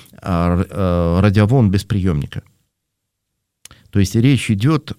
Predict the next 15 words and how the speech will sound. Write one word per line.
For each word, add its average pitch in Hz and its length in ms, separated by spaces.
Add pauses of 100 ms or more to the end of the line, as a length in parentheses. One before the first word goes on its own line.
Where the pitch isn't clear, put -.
об, 107 460
а, 92 500 (760)
примере, 135 500
который 107 400
показывает, 123 720
что - 180
нечто 127 480
может 107 380
существовать 98 880
и 80 40
быть 80 220
невидимым, 170 640 (800)
тем 156 220
не 143 80
менее, 110 500